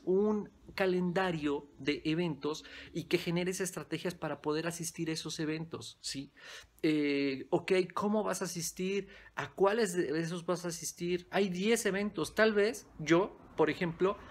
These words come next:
descalificaría a los que son nada más de, de andar comprando cómics. Ok, sí, me encanta, maravilloso, pero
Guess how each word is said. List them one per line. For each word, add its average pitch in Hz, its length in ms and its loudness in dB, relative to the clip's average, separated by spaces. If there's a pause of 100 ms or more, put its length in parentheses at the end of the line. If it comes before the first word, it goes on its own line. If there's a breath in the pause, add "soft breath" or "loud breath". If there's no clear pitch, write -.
(100)
descalificaría 180 800 4
a 226 40 2
los 233 120 2
que 208 140 0
son 214 140 0
nada 233 200 0
más 214 340 0
de, 165 540 2
de 170 260 -2
andar 185 260 0
comprando 202 520 -2
cómics. 202 580 -6
Ok, 208 220 -2 (160)
sí, 220 180 -2
me 226 120 0
encanta, 214 420 -2
maravilloso, 180 800 0
pero 160 240 -2